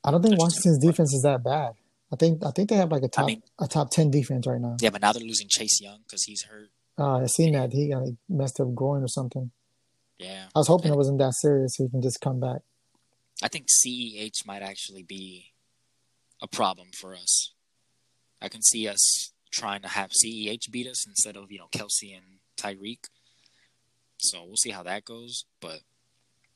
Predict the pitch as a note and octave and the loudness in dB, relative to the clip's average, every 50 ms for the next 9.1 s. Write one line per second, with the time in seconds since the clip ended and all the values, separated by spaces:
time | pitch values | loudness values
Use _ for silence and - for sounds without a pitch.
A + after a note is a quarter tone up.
0 | _ _ _ _ _ - C#3 C#3 G#2 F#2 F#2+ F#2+ F#2+ G2+ A2 A#2 - G#2+ A#2 - | _ _ _ _ _ -2 0 0 0 0 -2 -10 -10 -8 -10 -10 -10 -12 -14 -12
1 | - A#2 - C3 A#2+ - A2 - - - - - - - A#2+ G#2+ B2 A#2+ A2+ G#2 | -12 -12 -12 -8 -8 -8 -4 0 0 0 2 0 -2 -6 -8 -10 -10 -6 -6 -6
2 | G2 - G2+ G2+ G2+ G2 G2+ F#2+ F2+ F#2 F2 F2 E2+ E2+ E2+ E2+ _ _ _ _ | -6 -4 -6 -8 -8 -10 -10 -10 -10 -10 -10 -12 -20 -20 _ _ _ _ _ _
3 | _ _ _ _ _ _ _ _ _ _ _ - - G#2 G2 G2+ - - - G#2+ | _ _ _ _ _ _ _ _ _ _ _ -10 -10 -8 -2 0 0 0 0 -4
4 | G2+ F#2 - - F2+ F2 - - B2 A2+ G#2 G2+ G2+ G2+ G2+ G2 F#2 F2 E2+ F2 | -8 -6 -6 -6 -4 -6 -8 -8 -8 -12 -10 -10 -10 -10 -10 -14 -18 -16 -16 -14
5 | F#2 F#2 - - F2+ E2+ E2+ - _ _ _ _ _ _ _ _ _ _ _ - | -14 -12 -12 -12 -12 -12 -14 -16 _ _ _ _ _ _ _ _ _ _ _ -14
6 | - - G2 F#2 F2 F2+ E2+ F2 F2+ F#2 F2+ E2+ F2 E2+ E2+ E2+ - - - - | -14 -14 -14 -18 -20 -20 -20 -18 -16 -16 -16 -18 _ -20 -18 _ 0 0 0 0
7 | F2+ F2 E2+ E2 - - F2+ E2+ E2+ E2 - _ _ _ - F#2+ F2 - - _ | -2 -10 -10 -10 -12 -12 -12 -18 -18 _ -20 _ _ _ -18 -16 -16 -16 -18 _
8 | _ _ _ - - - - - C#3+ C3+ B2 B2 B2 B2+ - A3+ G#3 D#3 D#3 D#3 | _ _ _ -16 -12 -10 -4 -2 0 0 0 -2 -2 -4 -4 -2 0 0 0 0
9 | D3+ | 0